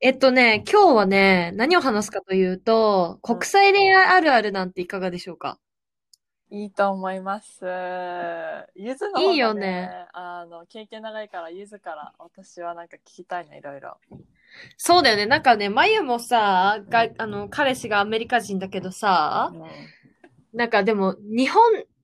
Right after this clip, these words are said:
Speaker 1: 日本を離れてから相当時間が経ってるじゃん？だから、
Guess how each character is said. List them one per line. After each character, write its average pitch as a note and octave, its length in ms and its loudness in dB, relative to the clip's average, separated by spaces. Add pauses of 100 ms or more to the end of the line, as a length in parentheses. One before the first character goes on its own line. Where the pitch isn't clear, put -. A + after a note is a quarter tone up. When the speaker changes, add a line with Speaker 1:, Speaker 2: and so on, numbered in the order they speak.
(1040)
Speaker 1:
日 B3 140 -6
本 G#4+ 400 6
を C4 40 6
離 B3 300 2
れ B3 100 2
て G#3+ 140 0
か G3 140 2
ら F#3 100 0
相 B3 300 -2
当 B3+ 260 0
時 B3 140 -8
間 A#3 180 2
が A3+ 100 -2
経 A#3+ 120 -2
っ A#3 100 -6
て F#3+ 100 -4
る E3+ 140 -8
じ D#3+ 100 -12
ゃ D#3+ 180 -10
ん？ G3 80 -14 (360)
だ B3+ 100 4
か B3 100 6
ら、 F#3 180 6